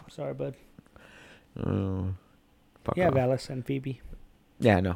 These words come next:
Speaker 2: I'll be, uh, watching U F C by myself.
Speaker 1: <laughs> Kick
Speaker 2: And
Speaker 1: them out.
Speaker 2: then, uh, Sunday morning, got a F one race up in Silverstone.
Speaker 1: Mm.
Speaker 2: Uh, hopefully, my boy Max or Sergio Perez win that one.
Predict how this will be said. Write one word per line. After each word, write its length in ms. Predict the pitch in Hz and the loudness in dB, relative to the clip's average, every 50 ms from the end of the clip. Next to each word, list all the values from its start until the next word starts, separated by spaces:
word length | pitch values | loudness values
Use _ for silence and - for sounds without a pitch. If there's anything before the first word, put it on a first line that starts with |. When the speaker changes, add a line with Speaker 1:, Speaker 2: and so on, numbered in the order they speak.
| 95 - | -2 2
Speaker 2:
I'll 160 | - 104 110 | 4 4 6
be, 220 | 110 113 117 113 113 | 6 6 8 10 10
uh, 160 | 110 110 110 | 12 12 12
watching 320 | 110 113 113 - - 113 | 12 12 12 10 8 8
U 120 | 113 113 113 | 10 10 10
F 60 | 107 - | 10 10
C 100 | - 117 | 6 6
by 120 | 104 107 104 | 6 6 6
myself. 360 | 104 104 - 147 143 - - - 147 | 8 10 12 12 12 12 8 0 -2
Speaker 1:
<laughs> 80 | - | -2
Kick 120 | - 160 151 - | -2 -2 2 8
Speaker 2:
And 500 | - 113 113 113 113 113 110 113 110 113 | 10 12 12 12 12 12 12 12 12 12
Speaker 1:
them 220 | 117 117 113 113 110 | 12 12 12 12 10
out. 20 | 110 | 10
Speaker 2:
then, 20 | |
uh, 600 | 110 110 110 110 110 107 107 107 107 107 104 104 | 10 10 10 10 10 10 10 10 10 10 8 8
Sunday 440 | 101 - - 139 135 131 135 135 135 | 8 10 10 10 12 12 12 12 12
morning, 640 | 127 135 139 151 156 151 151 151 156 151 151 151 143 | 12 12 12 12 12 12 10 10 8 6 4 6 8
got 160 | 131 117 107 | 10 10 10
a 80 | 98 | 10
F 180 | 95 117 113 - | 8 6 6 8
one 140 | 127 127 123 | 8 8 8
race 800 | 123 127 123 131 123 117 - - - - - - - - - - | 10 10 10 8 6 4 0 -4 -6 -6 -6 -8 -10 -8 -6 -2
up 220 | 104 113 110 - - | 0 0 0 2 0
in 160 | 113 113 110 | 0 2 0
Silverstone. 720 | - - - 139 135 131 131 131 - - 135 135 135 131 | 0 4 6 6 8 8 6 2 0 0 0 0 0 0
Speaker 1:
Mm. 1000 | 127 196 196 208 208 208 202 196 196 190 190 185 180 175 170 165 160 156 151 143 139 | 0 -2 -2 0 0 0 -2 -2 -2 -2 -2 -2 -2 -2 -2 -2 -2 -4 -2 0 2
Speaker 2:
Uh, 1000 | 104 101 101 101 101 101 101 98 98 101 98 98 98 98 98 98 95 95 95 98 98 - - - - - | 4 6 6 6 6 6 6 4 4 4 4 4 4 4 4 2 2 2 0 0 -4 -8 -16 -20 -20 -6
hopefully, 640 | - - 110 107 - - 107 110 113 113 110 110 110 | 0 2 2 2 2 0 2 4 4 6 6 4 4
my 140 | - 110 104 | 4 4 4
boy 180 | 101 107 107 107 | 6 6 6 8
Max 360 | 107 113 113 113 - - - - | 8 8 8 8 6 2 -4 -2
or 400 | - 120 120 123 123 120 117 113 - - - - - - - | 2 4 6 6 6 6 4 2 -4 -12 -20 -20 -20 -20 -6
Sergio 340 | - - 131 123 117 127 113 | 0 2 2 6 6 6 10
Perez 680 | - 151 160 139 143 139 - - - - - - - - - _ _ _ _ _ _ _ _ _ _ _ | 12 12 12 12 12 8 6 0 -4 -6 -8 -12 -14 -18 -20 _ _ _ _ _ _ _ _ _ _ _
win 200 | - 120 123 123 | 2 4 6 8
that 220 | 127 131 135 139 139 | 10 12 12 12 12
one. 240 | 135 139 139 135 | 10 8 6 4